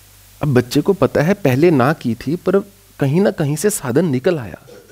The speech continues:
अगली बार वो बच्चा सौ रुपए की चॉकलेट मांगेगा,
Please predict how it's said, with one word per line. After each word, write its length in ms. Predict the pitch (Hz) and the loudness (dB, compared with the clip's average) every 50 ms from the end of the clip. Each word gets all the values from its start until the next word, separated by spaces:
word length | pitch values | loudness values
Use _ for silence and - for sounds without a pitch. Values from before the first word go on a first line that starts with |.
| - - _ _ _ _ _ _ _ _ _ _ _ _ _ _ _ _ _ _ _ _ _ _ _ _ _ _ _ - | -20 -20 _ _ _ _ _ _ _ _ _ _ _ _ _ _ _ _ _ _ _ _ _ _ _ _ _ _ _ -4
अगली 260 | 127 123 135 165 202 | -4 -2 -2 -2 -2
बार 200 | 202 180 170 151 | 0 0 -2 -2
वो 100 | 139 135 | -2 -4
बच्चा 440 | 120 104 104 - - - - - 185 - _ _ _ _ - | -6 -6 -8 -10 -10 -10 -10 -10 -12 -14 _ _ _ _ -16
सौ 160 | - - 151 | -10 -8 -8
रुपए 200 | 156 147 - 131 | -6 -6 -6 -8
की 80 | 120 104 | -8 -8
चॉकलेट 420 | - - 92 - - 82 - - | -8 -10 -10 -12 -14 -18 -18 -16
मांगेगा, 400 | 85 87 - - - - - _ | -16 -16 -16 -16 -18 -18 -20 _